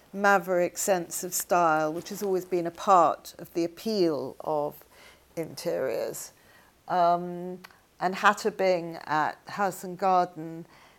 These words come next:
has managed, I think, to, to take a magazine which is so kind of useful, really, in terms of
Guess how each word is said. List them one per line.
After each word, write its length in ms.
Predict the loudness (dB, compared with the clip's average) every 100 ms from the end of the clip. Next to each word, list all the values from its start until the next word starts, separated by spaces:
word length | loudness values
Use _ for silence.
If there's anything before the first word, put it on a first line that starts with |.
| _
has 280 | -4 -4 -2
managed, 520 | 0 2 0 -4 -2
I 120 | -2
think, 380 | 0 -4 -6 -10 -8
to, 640 | -2 2 2 0 -2 -4 -10 _ _ _
to 80 | -18
take 300 | 6 6 6
a 40 | 0
magazine 680 | -2 -2 -4 -4 -2 -2 -4
which 480 | -4 -6 -14 -14 _
is 160 | -4 2
so 200 | 4 4
kind 260 | 4 0
of 140 | 0 -2
useful, 600 | 0 0 -4 -4 -4 -2
really, 440 | -2 -2 -4 -6
in 100 | -8
terms 400 | -4 -4 -4 -6
of 220 | -8 -10